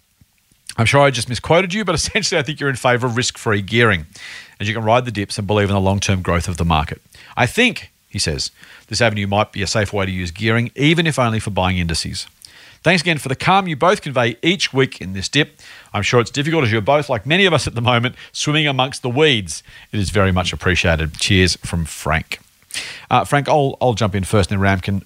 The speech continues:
throw his thoughts in on top of that. Um, I have said before, I want to say really, really, really clearly that you need to think about two levels of extraction, uh, abstraction here.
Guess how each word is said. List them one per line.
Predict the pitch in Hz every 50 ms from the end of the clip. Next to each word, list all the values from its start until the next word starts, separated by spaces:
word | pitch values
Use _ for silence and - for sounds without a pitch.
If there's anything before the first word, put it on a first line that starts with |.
| _ _ -
throw | - - 104 95
his | 95 95 95 92 -
thoughts | - 107 104 - -
in |
on | 98 92
top | - 98 -
of | 98
that. | 110 120 - - - - - - - - - - _
Um, | - 127 123 120 127 139 - _ -
I | 135 147 185 208 220 214 214 208 160
have | 131 143 131
said | - - 139 123 110
before, | 110 - - - 101 104 110
I | 113
want | 123 135 -
to | 135
say | 107
really, | 101 104 110 117 127 123 123 117
really, | 110 110 107 98 98 92
really | 90 92 92 87 85
clearly | - - - 90 90 85 82 85 71
that | 67 117 - 101 92 90 - - - - - - - - - - - - - -
you | - 117
need | 117 123 139 -
to | 156
think | - - 135 127 113 - -
about | - 101 104 98 - -
two | - - - 127 123 123
levels | 117 107 104 98 90 98 101 87
of | 98 87
extraction, | 87 - - - 92 78 - - - -
uh, | 120 - - _ _
abstraction | - 95 98 - - - - 87 - - - 85
here. | 78 - - 98 -